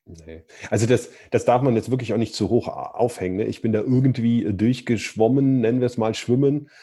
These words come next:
Ähm, dann bin ich irgendwie diese hundertachtzig Kilometer Rad gefahren und dann war das eine Mischung aus Gehen und Joggen. Ähm, das hat mit, äh,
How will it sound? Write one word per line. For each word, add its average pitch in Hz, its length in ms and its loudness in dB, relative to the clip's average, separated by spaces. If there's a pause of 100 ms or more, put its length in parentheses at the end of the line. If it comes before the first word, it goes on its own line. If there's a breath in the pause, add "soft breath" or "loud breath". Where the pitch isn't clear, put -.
(140 loud breath)
Ähm, 107 200 0
dann 104 140 2
bin 120 120 0
ich - 180 -6
irgendwie 135 420 4
diese 113 240 0
hundertachtzig 120 600 -2
Kilometer 104 340 -2
Rad 104 300 -2
gefahren 104 400 -8
und 101 80 -2
dann 98 160 -4
war 104 80 0
das 104 120 -4
eine 95 80 -2
Mischung 107 260 -4
aus 87 200 -10
Gehen 110 240 -2
und 92 160 -4
Joggen. 85 320 -4 (480 soft breath)
Ähm, 92 400 -2 (240)
das - 300 -6
hat - 180 -8
mit, 143 240 -2
äh, - 240 -16